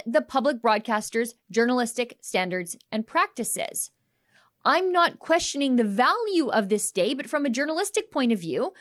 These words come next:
there's a clear discomfort in being invited to participate, said an employee of the newsroom of the Ottawa station who requested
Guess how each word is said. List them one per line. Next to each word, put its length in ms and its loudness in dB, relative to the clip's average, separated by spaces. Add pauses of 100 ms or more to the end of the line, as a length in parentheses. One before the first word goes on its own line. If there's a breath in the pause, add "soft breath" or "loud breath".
(300 loud breath)
there's 260 4
a 60 0
clear 280 -2
discomfort 840 -2
in 100 2
being 220 0
invited 380 0
to 100 -2
participate, 640 -4
said 240 0
an 100 2
employee 560 0
of 160 -4
the 80 -2
newsroom 680 2 (540 soft breath)
of 360 4 (100)
the 300 0
Ottawa 580 4
station 680 -4
who 400 -2 (120)
requested 540 -2